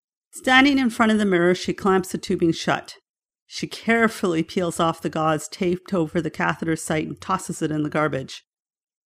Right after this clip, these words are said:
She rips open a cotton white package, unscrews the cap of the one to seven hundred fifty detergicide solution, upends the bottle over the wipe, and gently cleans off all the dried pus around the catheter site.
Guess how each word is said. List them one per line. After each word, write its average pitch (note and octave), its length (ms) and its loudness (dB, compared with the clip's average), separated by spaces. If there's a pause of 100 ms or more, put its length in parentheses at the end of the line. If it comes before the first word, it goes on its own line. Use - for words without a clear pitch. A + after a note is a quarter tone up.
(140)
She - 220 -2
rips A3 280 -2
open G3 280 4
a E3 160 2
cotton G3 420 -2
white F3 220 0
package, E3+ 560 -4 (340)
unscrews A3 520 0
the F3 80 -6
cap F3+ 340 -2
of D#3+ 80 -2
the E3 80 0
one E3+ 220 2
to F3+ 120 -6
seven F3+ 300 0
hundred E3+ 340 0
fifty F3 380 -2
detergicide D#3+ 840 -4
solution, D#3+ 560 -4 (320)
upends F3 420 0
the F3+ 60 -2
bottle D#3+ 380 0
over D3+ 140 -4
the D#3 80 -2
wipe, E3 280 -2 (540)
and E3 140 0
gently F3+ 420 2
cleans E3+ 380 -2
off E3 240 -4
all D#3+ 100 0
the D#3 100 -4
dried D#3+ 440 -4
pus - 320 -4
around D3+ 320 -2
the D3 40 -6
catheter D#3 480 -4
site. - 460 -8